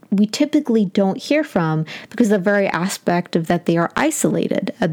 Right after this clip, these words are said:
that's the very nature of isolation. It's the fact that she's come out of that situation and is telling her story as she remembers it, I think is incredibly im-, important. And so we kept thinking about her process and about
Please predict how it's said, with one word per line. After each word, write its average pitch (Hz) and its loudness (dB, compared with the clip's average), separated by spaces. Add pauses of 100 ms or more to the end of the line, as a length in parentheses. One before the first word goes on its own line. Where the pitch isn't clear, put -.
(260)
that's 175 -2
the 185 2
very 175 2
nature 170 0
of - -2
isolation. 170 0
It's - -4
the - -4
fact 185 -4
that - -14
she's - -2
come 175 -2
out 180 2
of 170 -2
that 180 -2
situation 180 -2 (420)
and 185 2
is 170 -4
telling 185 0
her 175 0
story 175 -2 (320)
as - 0
she - 0
remembers 170 0
it, 165 0
I 185 0
think 175 -2
is 170 -4
incredibly 170 -2
im-, 165 -2 (420)
important. 180 -2
And 180 0
so 175 0 (140)
we 180 2
kept - -2
thinking 330 0
about 180 -2
her 190 -4
process - -6
and 185 0
about 170 -2